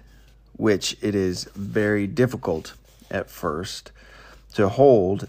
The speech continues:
and to dwell upon, at last becomes, by constantly being held in the mind, a natural and habitual condition."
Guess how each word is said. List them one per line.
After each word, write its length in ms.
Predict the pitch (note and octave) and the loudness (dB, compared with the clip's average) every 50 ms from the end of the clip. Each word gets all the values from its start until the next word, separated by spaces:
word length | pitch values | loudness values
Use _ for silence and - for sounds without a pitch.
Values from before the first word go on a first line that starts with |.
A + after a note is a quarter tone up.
| - | -8
and 200 | - G2+ G2+ G2 | -6 -4 -4 -4
to 120 | - G#2 G2+ | -4 -6 -6
dwell 300 | F#2 A2 A#2+ C3 C3+ A2+ | 0 4 6 6 6 6
upon, 500 | F2 - - D#2 C#2+ C2 C2+ D2+ G2+ A2 - _ _ _ _ _ _ - - - _ - - - - | 4 0 -4 -6 -4 -6 -8 -8 -10 -12 -14 _ _ _ _ _ _ -20 -20 -20 _ -20 -20 -8 -4
at 320 | G2 G2 F2 F2 - - | -2 -2 -2 -4 -10 -14
last 600 | C2 C2 D2 C2+ A#1+ A1+ B1+ C2 - - - - - - - - - - - - - | -10 -8 -6 -6 -6 -6 -8 -8 -8 -10 -10 -12 -16 -20 -20 -20 -20 -20 -20 -8 -4
becomes, 680 | - F2 - - B2+ A#2+ F#2 E2 F#2 G2+ G#2+ - - - - - - - - - - - - - - - | -4 0 4 6 6 6 6 4 0 -4 -6 -8 -10 -12 -16 -18 -20 -20 -20 -20 -20 -20 -20 -20 -20 -2
by 300 | - G#2 F#2+ E2 D#2+ D#2 | 2 4 4 4 2 0
constantly 840 | - - - - G#2+ G#2 G2+ G2 - - G#2+ F#2+ F#2+ G2 G2 G2 - - - - - _ | -4 -6 -2 2 2 2 2 0 0 -2 -2 -2 0 -2 -2 -4 -6 -10 -20 -20 -12 _
being 200 | - G2 G2 F2+ | -4 -2 0 0
held 260 | G#2 - F#2 F#2+ F#2 | 0 0 0 0 0
in 100 | G2 F#2 | 0 0
the 100 | F#2 F#2 | 0 0
mind, 500 | F#2 G2+ A2+ A#2+ G#2+ F2 E2 E2 - A#2+ - - - - - - - - - - | 2 4 4 4 2 2 -2 -6 -8 -10 -12 -16 -20 -20 -20 -20 -20 -20 -12 -6
a 200 | - D#2+ D#2+ D#2 | -2 -2 0 0
natural 800 | E2 E2+ F2+ G2 A2+ A#2+ A#2+ - - - E2+ D#2+ D#2+ - - - - - - - - - | 0 2 4 6 6 6 4 2 0 -4 -4 -4 -4 -6 -8 -12 -16 -20 -20 -20 -20 -12
and 280 | - - F2 E2 E2 F2 - - - _ - - - _ _ _ - _ _ _ _ _ - | -8 -6 -4 -4 -4 -6 -10 -16 -20 _ -20 -20 -20 _ _ _ -20 _ _ _ _ _ -10
habitual 800 | - F2+ G2+ G#2 - A#2+ B2 A#2+ - - F2+ D#2+ C2+ - - - - - - - | -8 -6 -6 0 2 2 2 2 2 -2 -4 -4 -4 -6 -10 -14 -20 -20 -20 -10
condition." 680 | - - F#2+ F2 E2+ F#2 G2 F#2+ - - C2+ C2 - | -4 -2 -2 0 0 0 -2 -2 -2 -4 -8 -10 -12